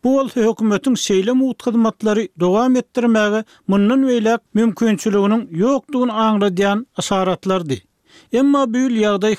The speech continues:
hasam erbetleşdi. Ýagny öň mut bolan önümler, ýagny suw, tok we gaz ýaly zatlara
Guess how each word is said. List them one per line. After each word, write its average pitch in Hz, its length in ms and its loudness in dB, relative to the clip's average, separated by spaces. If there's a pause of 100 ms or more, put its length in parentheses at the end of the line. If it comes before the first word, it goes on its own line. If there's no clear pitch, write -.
hasam 247 340 0
erbetleşdi. 180 720 -2 (380)
Ýagny 262 400 2
öň 254 80 0 (160)
mut 262 280 0
bolan 240 260 0
önümler, 202 540 2
ýagny 247 340 0
suw, 185 420 -2
tok 262 280 -2
we 262 200 -2
gaz 254 260 0
ýaly 254 280 0
zatlara 220 580 -2